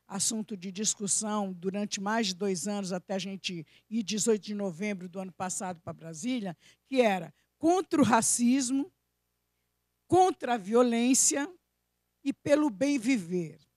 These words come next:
Hoje, as mulheres negras que estão aqui, que irão se apresentar pra você, vêm fazer uma proposta do que é o bem viver sob o nosso olhar,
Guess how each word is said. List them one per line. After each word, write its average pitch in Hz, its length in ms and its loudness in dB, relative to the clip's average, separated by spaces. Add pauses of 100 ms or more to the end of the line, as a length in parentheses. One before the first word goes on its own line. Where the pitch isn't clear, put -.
(400)
Hoje, 320 280 4
as 294 120 -2
mulheres 262 440 2
negras 226 440 2
que 220 100 -8
estão 214 200 -4
aqui, 202 180 -6
que 214 140 -12
irão 202 320 -6
se - 140 -6
apresentar 190 720 -6
pra 180 140 -12
você, 175 640 0 (480)
vêm 277 400 -6
fazer 269 340 -4
uma 269 200 -2
proposta 240 880 0 (280)
do 339 200 4
que 311 260 4
é 339 140 12
o 359 100 8
bem 311 280 8
viver 269 440 8
sob 294 360 6
o 277 80 4
nosso 262 420 6
olhar, 214 580 8